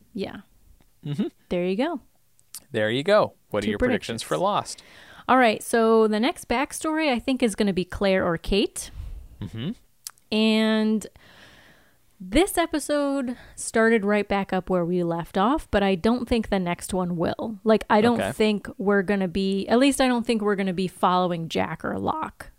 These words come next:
Speaker 2: Huh.
Speaker 1: You know, like, I don't think we're gonna follow that storyline.
Speaker 2: Right. We're
Speaker 1: But
Speaker 2: gonna
Speaker 1: I
Speaker 2: cut away.
Speaker 1: I think that because these two are gone for now,
Speaker 2: Mm-hmm.
Speaker 1: we're gonna get another attempt to kidnap Claire or the baby, and it'll be up to Saeed,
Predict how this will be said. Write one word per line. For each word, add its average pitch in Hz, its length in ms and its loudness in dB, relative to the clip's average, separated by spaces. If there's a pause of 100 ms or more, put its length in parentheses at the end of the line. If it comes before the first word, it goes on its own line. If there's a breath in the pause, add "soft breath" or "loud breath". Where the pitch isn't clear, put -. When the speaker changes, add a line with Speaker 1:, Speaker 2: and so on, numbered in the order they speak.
(140)
Speaker 2:
Huh. 226 200 0
Speaker 1:
You 220 60 6
know, 190 200 2
like, 190 180 0
I 214 80 4
don't 226 140 2
think 226 160 0
we're 202 100 0
gonna 190 160 -2
follow 180 320 0
that 180 260 -6
storyline. 196 840 -4 (380)
Speaker 2:
Right. 95 340 -2 (260)
We're 220 100 -2
Speaker 1:
But 240 180 6
Speaker 2:
gonna - 80 -2
Speaker 1:
I - 40 0
Speaker 2:
cut 117 80 2
away. 92 340 -2 (400)
Speaker 1:
I 226 140 4
think 247 380 2
that 196 220 2
because 208 480 0
these 208 300 -2
two 190 300 0
are 165 200 -4 (480)
gone 185 560 0 (120)
for 180 160 -8
now, 175 320 -2
Speaker 2:
Mm-hmm. - 80 -8 (840 loud breath)
Speaker 1:
we're 208 300 6
gonna 202 220 2
get 196 240 4
another 196 320 2
attempt 202 500 -2
to 202 100 -2
kidnap 190 640 0
Claire 185 460 2
or 185 180 2
the 175 140 0
baby, 226 720 2 (380)
and 208 260 4
it'll 190 140 2
be 185 160 2
up 185 160 -2
to 190 160 -4
Saeed, 190 640 0